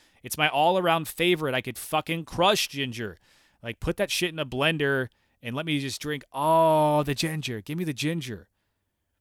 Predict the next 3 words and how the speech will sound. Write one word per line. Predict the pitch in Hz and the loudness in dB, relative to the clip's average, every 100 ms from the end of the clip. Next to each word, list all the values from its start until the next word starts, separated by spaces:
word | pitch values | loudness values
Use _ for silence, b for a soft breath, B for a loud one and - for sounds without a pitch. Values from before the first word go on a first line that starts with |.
| _ _ _ _ - - _ _ _ _ 120 | _ _ _ _ -16 -16 _ _ _ _ 0
Garlic | 135 190 214 196 | 4 6 4 2
and | 165 | 2
onions | 135 165 185 202 185 - - | 2 2 2 0 -2 -4 -8